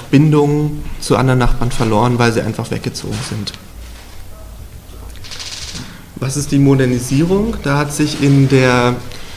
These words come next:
Forschungslandschaft noch keine Definition rausgebildet. Wenn man aber mal ins Bau-, ins, ähm, Gesetzbuch guckt, dann findet man, ähm, dass energetische Modernisierung eben dann vorliegt,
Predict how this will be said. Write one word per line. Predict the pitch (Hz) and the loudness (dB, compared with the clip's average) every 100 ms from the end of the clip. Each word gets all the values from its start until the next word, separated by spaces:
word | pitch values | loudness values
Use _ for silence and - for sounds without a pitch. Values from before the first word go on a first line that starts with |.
| - - | -14 -2
Forschungslandschaft | 131 135 143 135 135 131 135 131 | 2 4 4 4 4 4 2 2
noch | 127 | 0
keine | - 127 131 | 0 2 2
Definition | 135 135 131 123 127 | 2 2 2 2 0
rausgebildet. | 117 107 143 - 165 175 185 196 - - - - | 2 2 2 0 2 4 4 2 -4 -6 -6 -2
Wenn | - 135 | 4 6
man | 135 | 6
aber | 127 127 | 6 6
mal | 131 127 | 4 4
ins | 127 127 | 2 0
Bau-, | - 110 123 - | 0 2 2 2
ins, | 127 123 123 123 - | 0 0 -2 -4 -4
ähm, | 113 117 123 - - - - | -2 -2 -4 -10 -12 -12 -4
Gesetzbuch | 139 139 165 - 175 | 2 2 4 2 2
guckt, | 180 185 - - - - - | 2 2 -2 -10 -12 -8 2
dann | 143 139 | 4 4
findet | 147 151 143 | 4 4 4
man, | 143 131 135 135 131 - - | 4 4 4 2 0 -4 -2
ähm, | 123 123 120 120 120 - - | 0 2 2 0 -2 -6 -6
dass | 123 - | -6 0
energetische | 127 123 135 131 135 | 2 4 2 2 2
Modernisierung | 135 131 123 120 123 127 123 117 | 4 4 4 4 2 2 2 2
eben | 123 117 113 | 0 2 2
dann | 117 | 2
vorliegt, | 143 160 151 147 147 - | 2 4 4 4 2 -4